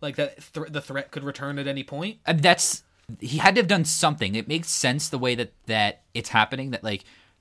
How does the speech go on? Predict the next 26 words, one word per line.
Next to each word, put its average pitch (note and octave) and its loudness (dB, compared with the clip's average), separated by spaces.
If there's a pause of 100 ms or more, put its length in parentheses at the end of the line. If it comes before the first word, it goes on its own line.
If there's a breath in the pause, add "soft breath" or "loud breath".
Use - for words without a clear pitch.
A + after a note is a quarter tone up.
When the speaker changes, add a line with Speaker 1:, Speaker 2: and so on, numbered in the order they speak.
(160)
Speaker 2:
he - -4
has C#3+ 6
to C#3+ 0
keep - -4
perpetuating A2 -2
this G2+ -4
lie G2+ 2 (100)
that G#2 -4
this G#2 -6
is, G2+ -6
like, G2 -6
an G2 -2
actual G2 -4
threat. G2 -2 (120)
Speaker 1:
For C#3 -6
sure. A2+ -8 (220)
Speaker 2:
But C3+ -2
then, C#3+ 2
like, C#3 0
there C#3 2
has D#3 4
to C#3+ -4
then B2+ -2
be A2+ -4
people B2+ -8
also A2+ -4